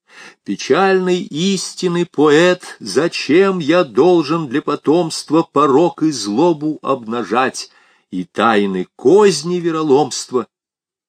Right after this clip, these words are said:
в правдивых песнях обличать?" Разница между историком и поэтом не только в том, что первого интересует преимущественно события, а второго — люди,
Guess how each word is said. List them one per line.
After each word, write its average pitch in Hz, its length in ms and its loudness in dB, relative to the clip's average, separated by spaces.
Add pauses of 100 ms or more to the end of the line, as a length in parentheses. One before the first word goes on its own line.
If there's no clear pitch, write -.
(200)
в - 160 -20
правдивых 110 800 -4
песнях - 640 -6 (120)
обличать?" 82 640 -12 (3000)
Разница 160 800 -2
между 135 480 0
историком 113 720 2
и 98 40 0
поэтом 95 600 2
не 147 100 -2
только 214 400 0
в - 140 -10
том, 208 300 0
что 165 300 0
первого 95 680 0
интересует 98 640 0
преимущественно 107 840 0
события, 110 760 -2 (260)
а 104 140 -2
второго — 127 480 2
люди, 139 460 -6